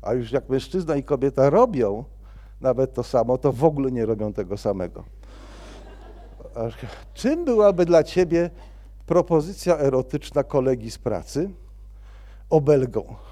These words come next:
sześćdziesiąt procent kobiet. No piętnaście procent mówi pochlebstwem.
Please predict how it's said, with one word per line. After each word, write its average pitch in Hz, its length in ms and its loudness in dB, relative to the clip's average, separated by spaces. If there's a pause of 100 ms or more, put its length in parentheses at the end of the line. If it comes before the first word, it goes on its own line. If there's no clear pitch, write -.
(100)
sześćdziesiąt 120 560 -2
procent 117 380 -2
kobiet. - 340 -8 (600)
No 370 100 -4
piętnaście 262 500 -4
procent 202 320 -4
mówi 226 120 -4
pochlebstwem. 147 640 -4